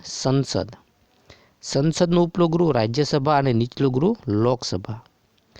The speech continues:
લોકસભાના સભ્ય બનવા માટે લઘુત્તમ વય મર્યાદા પચીસ વર્ષ. રાજ્યસભાના સભ્ય બનવા લઘુત્તમ વય મર્યાદા ત્રીસ વર્ષ. લોકસભાના સભ્યો કોને સંબોધીને ભાષણ આપે છે?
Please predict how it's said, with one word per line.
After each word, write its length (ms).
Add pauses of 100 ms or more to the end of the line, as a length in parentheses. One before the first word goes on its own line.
(400)
લોકસભાના 720
સભ્ય 420
બનવા 340
માટે 240
લઘુત્તમ 540
વય 240
મર્યાદા 400
પચીસ 560
વર્ષ. 340 (680)
રાજ્યસભાના 840
સભ્ય 360
બનવા 460
લઘુત્તમ 540
વય 140
મર્યાદા 420
ત્રીસ 420
વર્ષ. 320 (960)
લોકસભાના 720
સભ્યો 420
કોને 260
સંબોધીને 600
ભાષણ 460
આપે 240
છે? 220